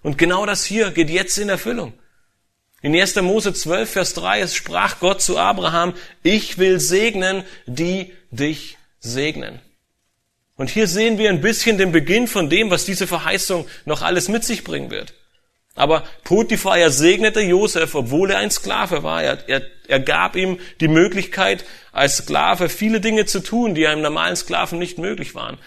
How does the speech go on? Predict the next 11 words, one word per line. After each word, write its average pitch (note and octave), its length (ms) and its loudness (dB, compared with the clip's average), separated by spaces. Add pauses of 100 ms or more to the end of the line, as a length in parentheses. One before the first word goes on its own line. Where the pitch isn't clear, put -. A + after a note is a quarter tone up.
(140)
Und C3 220 -2
Gott, E3+ 300 2
er D3+ 120 2
erwidert D3 560 2
diesen G3+ 280 -4
Segen D3+ 520 -2 (240)
und C#3 140 0
er C#3+ 100 6
schenkt F3 320 2
Potiphar F#3+ 480 -2
Möglichkeiten, D#3+ 880 -2